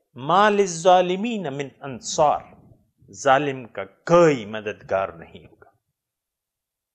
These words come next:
ये जान लिया जाए। कुरान की जो अल्फाज हैं उसको अच्छी तरह समझ ले,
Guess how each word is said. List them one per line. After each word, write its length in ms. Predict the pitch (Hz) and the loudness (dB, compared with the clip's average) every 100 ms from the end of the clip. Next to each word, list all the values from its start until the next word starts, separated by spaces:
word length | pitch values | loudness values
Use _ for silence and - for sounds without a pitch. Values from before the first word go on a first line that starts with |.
| _ | _
ये 340 | _ 113 127 110 | _ -10 -10 -6
जान 240 | 110 127 | -4 -4
लिया 260 | 135 120 101 | -6 -8 -8
जाए। 300 | 90 85 _ _ _ | -10 -20 _ _ _
कुरान 360 | 135 170 240 | 0 2 2
की 140 | 247 220 | -4 -4
जो 120 | 202 | 0
अल्फाज 500 | 170 139 156 170 190 | 0 0 0 0 -2
हैं 120 | 233 | -6
उसको 240 | 190 - - | -6 -10 -12
अच्छी 360 | 208 - 220 | -12 -10 -12
तरह 240 | 165 151 107 | -2 -2 -2
समझ 380 | - 104 98 | -10 -14 -14
ले, 160 | 90 85 | -20 -20